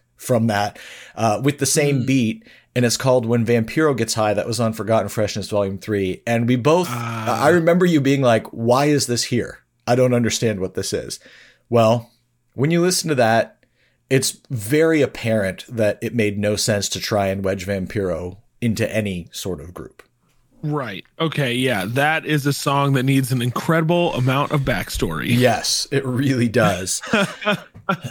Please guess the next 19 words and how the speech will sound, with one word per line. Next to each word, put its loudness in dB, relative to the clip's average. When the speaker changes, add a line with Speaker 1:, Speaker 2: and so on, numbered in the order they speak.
Speaker 1:
So 6
at 2
some 4
point 0
later, 4
it -2
was -2
announced 0
that, 0
to 4
me 6
at 0
that 0
point, 0
pretty 0
unknown 0
artist 0
named -2
Mars 0